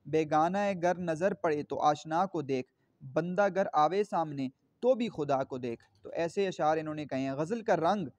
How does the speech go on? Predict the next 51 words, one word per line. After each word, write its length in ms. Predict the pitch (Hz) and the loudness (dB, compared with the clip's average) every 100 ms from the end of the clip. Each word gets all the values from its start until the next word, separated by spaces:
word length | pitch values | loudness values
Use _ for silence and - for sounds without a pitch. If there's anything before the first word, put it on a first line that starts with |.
| _ _ _ | _ _ _
गज़ल 460 | 139 160 202 226 208 180 | -2 0 0 -2 -4 -6
तसव्वुफ़ 440 | 170 196 233 247 | -4 -2 -2 -2
का 60 | 226 | -4
गुलाब 440 | 165 160 165 208 - | 0 4 4 4 0
तो 60 | |
एक 140 | 202 185 | -4 -4
तरफ 200 | 202 214 | -6 -6
इनकी 200 | 196 202 | -8 -6
शायरी 280 | 202 202 202 | -4 -2 -4
में 100 | 180 | -4
महक 280 | 151 208 | -2 -2
रहा 120 | 180 127 | 0 0
है, 140 | 117 _ _ - | -2 _ _ -10
लेकिन 240 | 170 185 | -8 -8
दूसरी 280 | 160 190 233 | -6 -6 -4
तरफ 240 | 214 208 190 | -2 -2 -2
रंग 200 | 180 190 | -2 -2
तगज़ुल 560 | 190 170 170 170 196 131 _ _ _ 180 | -2 -2 -2 0 -4 -4 _ _ _ -4
पूरे 160 | 202 | -2
गुलशन 320 | 175 170 190 | 0 -4 -4
को 120 | 180 180 | -6 -6
महका 460 | 151 139 143 151 | -4 -4 2 2
जाती 400 | 156 135 - 143 | 2 -2 -2 -6
है। 200 | 139 135 _ _ - | -4 -6 _ _ -4
और 180 | 165 175 | -2 0
इन्होंने 320 | 196 208 202 | -2 -6 -6
महबूब 380 | 185 143 151 175 | -6 -6 -6 -8
से 120 | 180 | -8
नाराज़गी 580 | 165 143 143 147 151 175 | -6 0 0 0 -8 -8
का 160 | 170 165 | -2 -2
एहसा-, 440 | 147 143 147 143 | -2 -2 -2 -2
एस-, 140 | 143 | -10
अ, 120 | - 151 | -6 -2
एहसास 640 | 151 143 143 143 143 139 | -2 -2 -4 0 0 -2
हो, 140 | 143 139 | -6 -6
शाम 200 | 139 143 | -6 -6
गम 300 | 139 147 180 | -4 -4 -6
की 100 | 160 | -10
कैफियत 480 | 156 147 147 143 143 | -8 -8 -4 -4 -4
हो, 80 | 151 - | -8 -10
इन्होंने 320 | 190 196 180 | -8 -6 -8
पेश 400 | - 175 196 - | -6 0 0 0
की 200 | - 135 | -10 -6
हैं। 160 | 131 127 _ _ - | -6 -8 _ _ -4
जैसे 220 | 170 214 | -4 -4
मिसाल 420 | 185 170 175 190 | -8 -2 0 0
के 140 | 185 190 | -2 -6
तौर 240 | 165 160 | -4 -4
पर 160 | 165 160 | -4 -6
ये 140 | 156 | -4
देखें, 340 | 143 139 180 | -6 -8 -10